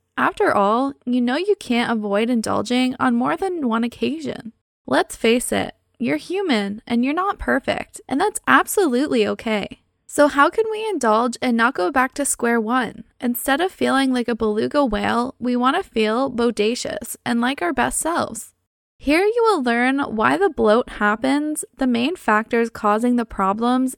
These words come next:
and the easy nightly routine that you can do to help alleviate the problem. Why do I get bloated? There are many causes of bloated bellies. When you feel and look seven months pregnant and, well, you're not,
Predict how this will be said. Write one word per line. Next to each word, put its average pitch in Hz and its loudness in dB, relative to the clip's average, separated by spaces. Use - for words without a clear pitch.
and 247 0
the 262 -2
easy 339 2
nightly 262 2
routine 247 -2
that 269 -2
you 269 -2
can 330 -4
do 233 0
to 269 0
help 254 -2
alleviate 320 -2
the 262 -4
problem. - -2
Why 226 2
do 359 0
I 359 2
get 370 -2
bloated? 269 2
There 262 2
are 311 2
many 277 0
causes 226 2
of 220 -2
bloated 214 2
bellies. 185 -4
When 277 0
you 302 -2
feel 339 0
and 415 0
look 226 2
seven 233 -2
months 247 0
pregnant 220 0
and, 240 0
well, 240 0
you're 233 -2
not, 220 0